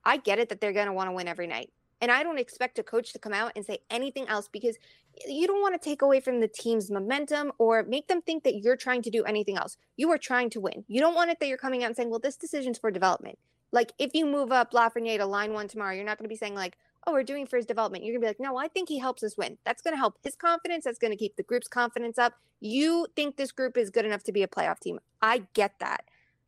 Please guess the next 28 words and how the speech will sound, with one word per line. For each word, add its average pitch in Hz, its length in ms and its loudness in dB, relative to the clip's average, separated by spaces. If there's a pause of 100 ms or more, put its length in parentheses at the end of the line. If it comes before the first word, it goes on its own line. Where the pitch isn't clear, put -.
(400)
But 269 140 4
I 247 80 4
do 285 240 -4
think 285 240 -8
that 240 160 -4
some 233 100 -6
of 220 80 -6
the 214 60 -2
decisions 190 500 -6
you 190 80 -6
wanna 185 280 -4
see 185 500 -4 (1040)
be 277 120 0
focused 294 320 4
on 285 80 0
the 269 80 -2
future 240 320 -2
as 269 140 2
well. 277 300 4
And, 214 260 -2
and 214 320 -4
really, 247 560 -2
like, 190 340 0 (220)
that's 247 240 2
where 254 80 4
you 247 100 2
see, 220 200 -2
like, 190 240 -2